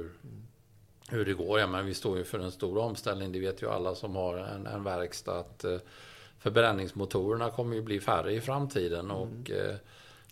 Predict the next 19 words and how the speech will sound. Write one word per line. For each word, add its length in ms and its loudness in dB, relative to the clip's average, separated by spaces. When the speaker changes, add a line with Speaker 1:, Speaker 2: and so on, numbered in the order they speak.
Speaker 2:
det 280 -2
blir 300 0
ingen 260 0
olja 480 2
och 140 2
det 100 2
blir 320 2
andra 340 0
saker 360 0
som 200 -4
försvinner. 720 -4
Men 360 -4
då 120 0
får 140 -8
man 120 -2
ju 60 0
också 220 -6
försöka 340 -2
se 420 -2